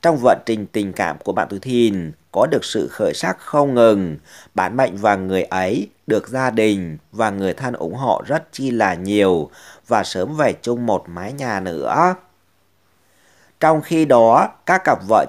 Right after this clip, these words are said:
chồng thì cũng sớm hàn gắn được những mâu thuẫn, rạn nứt trước đó mà không tự đẩy nhau vào thế khó.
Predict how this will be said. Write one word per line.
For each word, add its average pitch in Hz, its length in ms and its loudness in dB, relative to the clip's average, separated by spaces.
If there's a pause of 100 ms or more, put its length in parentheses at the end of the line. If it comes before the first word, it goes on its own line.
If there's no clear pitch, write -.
chồng 101 440 4 (140)
thì 107 480 0 (260)
cũng 101 160 2
sớm - 220 -2
hàn 127 320 -2
gắn 107 240 -6
được 143 200 0
những 104 260 -8
mâu 143 160 2
thuẫn, 117 520 2 (160)
rạn 98 320 -2
nứt 175 240 -8
trước 190 220 -2
đó 107 400 4 (280)
mà 117 160 0
không 139 260 -2
tự 107 280 -2
đẩy 90 180 2
nhau 135 300 0
vào 104 300 2
thế 107 240 -6
khó. 110 540 4